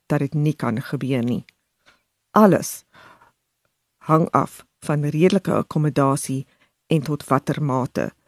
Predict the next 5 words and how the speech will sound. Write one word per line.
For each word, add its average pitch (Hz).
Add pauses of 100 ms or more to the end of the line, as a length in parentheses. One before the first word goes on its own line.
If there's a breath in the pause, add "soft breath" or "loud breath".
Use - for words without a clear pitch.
(160)
gestremdheid -
uitgeskakel -
kan 131
word. - (1700)
Weereens, -